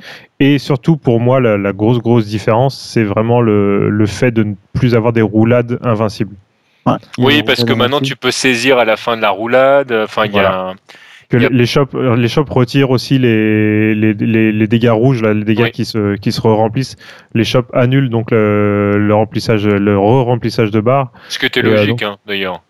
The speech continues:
Speaker 1: Absolument. Et donc, il y a tout un mind game maintenant qui se fait sur la relevée, sur les shops, et donc, euh, il, des choses beaucoup plus utiles.
Speaker 2: Et puis,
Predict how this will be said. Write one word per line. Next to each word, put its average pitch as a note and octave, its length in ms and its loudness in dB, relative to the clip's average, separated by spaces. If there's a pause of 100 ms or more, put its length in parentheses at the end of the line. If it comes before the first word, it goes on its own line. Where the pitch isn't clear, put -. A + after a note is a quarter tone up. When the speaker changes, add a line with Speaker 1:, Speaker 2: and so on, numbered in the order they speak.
(140)
Speaker 1:
Absolument. G#2+ 640 -2
Et G#2+ 160 2
donc, A#2+ 180 -2
il - 20 -4
y - 20 4
a G2+ 40 2
tout C#3+ 220 0
un C3+ 80 2
mind A#2+ 200 0
game B2 200 0
maintenant A2+ 460 -2
qui A#2 180 -8
se - 180 -10
fait C3+ 200 0
sur B2 280 -2
la A#2 120 2
relevée, A2+ 580 2
sur A#2 160 -2
les G#2 120 0
shops, A#2 360 0
et G#2 140 -2
donc, G#2 240 -6
euh, G2 260 -4
il, G2 140 -4 (100)
des G#2+ 180 -4
choses A2 220 0
beaucoup G2+ 220 -6
plus G2+ 180 -8
utiles. G2+ 220 -2
Speaker 2:
Et - 20 -10
puis, - 240 -12